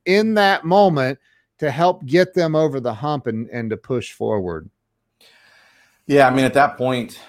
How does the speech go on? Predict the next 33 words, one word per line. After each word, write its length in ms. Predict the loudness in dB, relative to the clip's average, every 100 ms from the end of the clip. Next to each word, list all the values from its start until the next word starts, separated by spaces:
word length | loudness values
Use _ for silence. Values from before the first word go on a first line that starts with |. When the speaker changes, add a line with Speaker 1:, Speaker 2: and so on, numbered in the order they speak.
| -10
Speaker 2:
I, 100 | -8
I, 200 | -6 -8
as 60 |
a 40 | -6
matter 160 | -6
of 40 | -2
fact, 240 | -2 -2
I 80 | -4
got 120 | -4
a 40 | -6
client 260 | -6 -4
I 160 | -6 -8
just 220 | -8 -8
started 220 | -6 -6
working 300 | -4 -8 -8
with 120 | -10 -6
yesterday 680 | -6 -6 -8 -8 -8 -10 -8
that's 760 | -6 -6 -8 -10 -10 -10 -12 -12
kind 320 | -6 -4 -2
of, 80 | -4
sort 240 | -4 0
of, 40 |
not 160 | 0 -2
quite 380 | -2 0 0 2
that 140 | 0
extreme, 400 | 0 -2 -4 -2
but 120 | -2 -4
he's 160 | -8
kind 320 | -8 -6 -2
of 100 | -2
in 140 | -2 -2
that 180 | -2 0
boat. 340 | 0 0